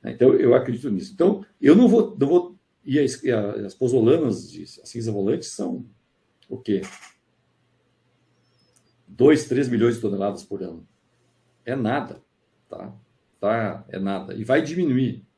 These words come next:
Vamos fechar a Jorge Lacerda lá, porque é velha, poluente e ineficiente. E tem que fechar mesmo. É isso que tá acontecendo no mundo inteiro. Então, "Ah, mas vou fazer argila calcinada", minha amiga Karen Scrivener faz isso e tal. É, argila calcinada,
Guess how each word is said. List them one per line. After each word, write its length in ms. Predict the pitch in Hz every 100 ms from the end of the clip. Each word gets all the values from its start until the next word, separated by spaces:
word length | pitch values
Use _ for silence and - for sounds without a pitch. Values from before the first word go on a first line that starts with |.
| _ _
Vamos 200 | 101 107
fechar 520 | 170 - 156 160 123
a 20 | 90
Jorge 300 | 101 104 92
Lacerda 520 | 87 - 98 90 87
lá, 300 | 95 - - _ _
porque 200 | _ -
é 120 | -
velha, 640 | 117 92 123 139 160 165 - _ _ -
poluente 480 | 120 110 120 135
e 60 | 147
ineficiente. 760 | 139 139 - - 107 104 _ _ _ _ _ _ _ -
E 60 |
tem 140 | - 208
que 80 |
fechar 300 | - 190 196
mesmo. 480 | 190 180 156 - - _ _ _
É 140 | 104 110
isso 260 | 185 -
que 80 | -
tá 60 | -
acontecendo 360 | 156 123 147
no 60 | 147
mundo 160 | 165
inteiro. 340 | 165 - 104 - _ _ _ _ _ -
Então, 300 | 120 165 170
"Ah, 220 | 202 226
mas 140 | 180 131
vou 80 | 139
fazer 240 | 156 170
argila 320 | 151 143 170
calcinada", 560 | 170 156 - 113 113 101
minha 120 | 101
amiga 220 | 104 110
Karen 260 | 95 110 101
Scrivener 540 | - 104 117 98 95 -
faz 280 | - 110 98
isso 240 | 117 -
e 40 | -
tal. 260 | 110 - _ _ _ _ _
É, 260 | 101 - -
argila 320 | 113 117 196
calcinada, 840 | 190 170 - 107 156 139 101 90